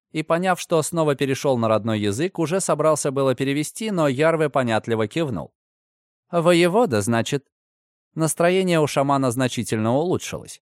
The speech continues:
"Сойдёт. Пригодишься".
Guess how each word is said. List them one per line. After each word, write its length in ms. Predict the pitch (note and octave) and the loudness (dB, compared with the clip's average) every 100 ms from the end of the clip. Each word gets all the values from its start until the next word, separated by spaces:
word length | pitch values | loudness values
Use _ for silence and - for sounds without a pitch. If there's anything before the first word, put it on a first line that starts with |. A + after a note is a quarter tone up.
| _ _ _ - | _ _ _ -6
"Сойдёт. 600 | - A#3 E3+ A#2 A2+ _ _ _ _ - | 2 2 4 4 4 _ _ _ _ -4
Пригодишься". 840 | C#3+ D3+ D#3 D3 G3+ - - F#2+ | 0 4 2 2 -2 -4 -6 -8